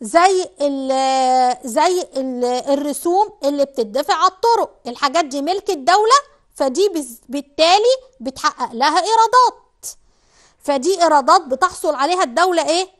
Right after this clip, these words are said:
بنفسها، إنها شخص ليه حق التملك وبتحصل عليه ال-، الدولة من ممتلكاتها. في إيرادات مشتقة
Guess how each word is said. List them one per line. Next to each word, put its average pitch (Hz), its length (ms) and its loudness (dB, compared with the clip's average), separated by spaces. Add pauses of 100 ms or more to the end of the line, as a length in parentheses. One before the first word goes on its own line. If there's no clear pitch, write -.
(180)
بنفسها، 349 560 -2
إنها 294 260 -4
شخص 403 400 0
ليه 302 180 -6
حق 359 240 -4
التملك 330 600 -2 (760)
وبتحصل 330 560 -2
عليه 269 400 -4
ال-، 254 380 -6
الدولة 320 480 0 (320)
من 370 300 -4
ممتلكاتها. 330 800 -4 (800)
في 403 220 -6
إيرادات 302 420 -8
مشتقة - 540 -16